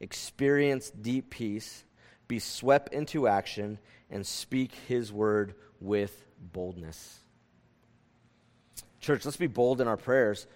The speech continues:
so that we'll be bold in our witness as we walk in God's will. Just be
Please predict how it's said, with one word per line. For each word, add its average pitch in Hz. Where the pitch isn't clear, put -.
so -
that 123
we'll 123
be 117
bold 120
in 107
our 95
witness 101
as -
we 107
walk 98
in 98
God's 92
will. 98
Just -
be 156